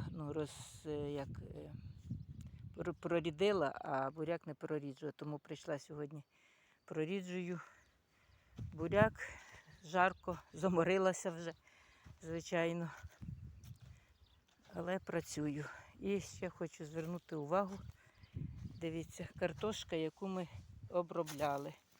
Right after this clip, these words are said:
Це на, е, що того, що, ну,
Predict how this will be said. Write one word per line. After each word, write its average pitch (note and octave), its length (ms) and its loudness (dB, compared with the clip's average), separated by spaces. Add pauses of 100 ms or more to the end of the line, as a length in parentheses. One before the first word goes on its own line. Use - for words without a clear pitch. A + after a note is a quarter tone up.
(480)
Це E3 240 -4
на, E3+ 400 -2 (960)
е, E3+ 320 -10 (200)
що - 280 -4
того, F#3 400 0
що, C#3+ 500 -6 (140)
ну, D3+ 200 -10